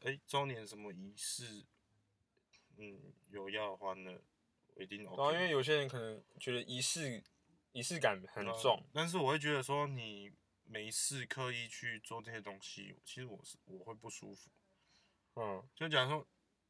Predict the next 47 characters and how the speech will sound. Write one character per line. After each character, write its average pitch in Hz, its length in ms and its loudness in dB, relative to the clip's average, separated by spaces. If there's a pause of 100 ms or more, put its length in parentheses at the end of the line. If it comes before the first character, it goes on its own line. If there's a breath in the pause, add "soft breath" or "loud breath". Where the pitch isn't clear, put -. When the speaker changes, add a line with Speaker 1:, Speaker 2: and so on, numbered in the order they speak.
Speaker 1:
嗯， 190 320 -4
你 117 460 -8
明 131 140 0
明 143 240 -2
今 147 140 -2
天 147 220 0
Speaker 2:
他 196 80 6
可 190 80 8
能 170 80 8
就 185 60 8
说 190 140 6 (180 soft breath)
，“那 214 120 10
宝 165 160 12
贝， 208 100 12
我， 180 160 12
我 156 160 4
们 165 80 0
今 180 140 6
天 196 200 6
在 196 200 8
一 196 60 8
起 147 160 0
第 165 360 -4 (200)
二 185 80 4
十 156 100 0
六 165 160 6
天。” 135 400 2 (1700)
Speaker 1:
那 127 100 -2
我 110 100 -2
们 101 160 -8
应 90 120 -4
该 113 100 2
就 117 100 -2
只 - 100 -4
会 101 80 2
到 101 140 0
第 104 140 -4
二 95 80 -2
十 - 120 -8
六 87 180 -10
天。 - 260 -18
Speaker 2:
第， 180 100 -2
第 165 60 0
四 202 200 6
十 151 140 2
五 127 180 -4
天。 135 440 0